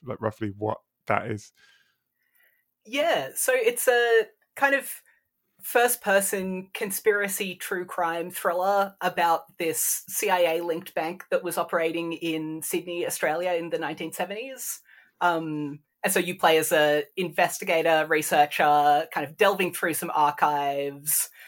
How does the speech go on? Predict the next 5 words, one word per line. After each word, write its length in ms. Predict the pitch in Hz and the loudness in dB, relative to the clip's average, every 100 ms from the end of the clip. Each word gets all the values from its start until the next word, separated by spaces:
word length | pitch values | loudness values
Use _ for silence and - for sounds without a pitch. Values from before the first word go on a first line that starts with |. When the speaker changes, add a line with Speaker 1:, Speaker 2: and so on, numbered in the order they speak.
| - | -20
Speaker 2:
following 520 | - - 196 180 170 165 | 0 4 6 6 4 0
different 460 | 156 170 156 151 - _ _ _ | 0 4 4 2 -6 _ _ _
clues 540 | - 185 175 165 165 160 | 0 2 2 0 0 -2
and 200 | 139 156 | -2 0
names, 840 | 165 160 156 156 156 160 156 | 2 2 0 -2 -4 -6 -4